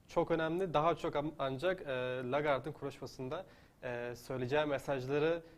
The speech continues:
e, piyasa izliyor olacak ve buna göre tepki verecek.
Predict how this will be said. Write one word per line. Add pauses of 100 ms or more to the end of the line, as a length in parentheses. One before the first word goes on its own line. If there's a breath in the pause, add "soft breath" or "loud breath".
(160 loud breath)
e,
piyasa
izliyor
olacak
ve
buna
göre
tepki
verecek.